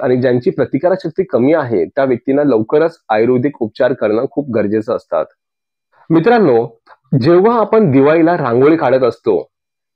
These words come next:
त्यावेळेस आपण जो गिरू वापरतो, तो गिरू घ्यायचा आहे.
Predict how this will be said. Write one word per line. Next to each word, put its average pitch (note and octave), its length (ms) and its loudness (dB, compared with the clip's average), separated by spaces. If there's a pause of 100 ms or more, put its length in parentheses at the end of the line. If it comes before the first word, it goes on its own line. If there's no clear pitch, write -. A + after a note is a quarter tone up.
(100)
त्यावेळेस C3+ 760 2
आपण C3+ 300 0
जो D3 100 0
गिरू C#3 480 0
वापरतो, A#2 680 -2 (140)
तो C#3+ 100 2
गिरू C#3 280 0
घ्यायचा A2 440 -2
आहे. A#2 280 -2